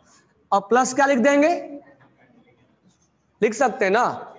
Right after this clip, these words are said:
अब इसको हम चाहे तो और भी लिख सकते हैं कि kinetic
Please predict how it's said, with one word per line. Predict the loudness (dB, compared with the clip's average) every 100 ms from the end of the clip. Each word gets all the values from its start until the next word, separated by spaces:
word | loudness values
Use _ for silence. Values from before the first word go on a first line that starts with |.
| -20 -20 _ _ _ _ _ _ _ _ 0
अब | 0 0 -6
इसको | -2 0
हम | 0
चाहे | 2 2 2
तो | 2
और | 4 4
भी | 2
लिख | 0
सकते | 0 -2 0 0
हैं | 0 -6 -12 -6
कि | -4
kinetic | 0 2 2 2 0